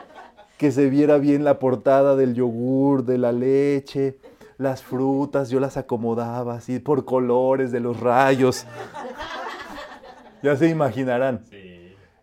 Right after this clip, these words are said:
Speaker 1: Y mis amigos de Pakistán, Afganistán, agarraban la caja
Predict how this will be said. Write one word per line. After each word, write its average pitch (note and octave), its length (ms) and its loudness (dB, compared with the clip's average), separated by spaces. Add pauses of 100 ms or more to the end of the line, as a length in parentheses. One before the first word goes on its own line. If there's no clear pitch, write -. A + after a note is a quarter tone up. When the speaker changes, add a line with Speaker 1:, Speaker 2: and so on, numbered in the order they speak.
(140)
Speaker 1:
Y C3+ 100 0
mis D3 220 -2
amigos D#3 520 0
de C#3+ 120 0
Pakistán, C#3 680 -4
Afganistán, C3+ 880 -4 (1000)
agarraban C#3+ 640 4
la E3 180 2 (100)
caja G3+ 400 2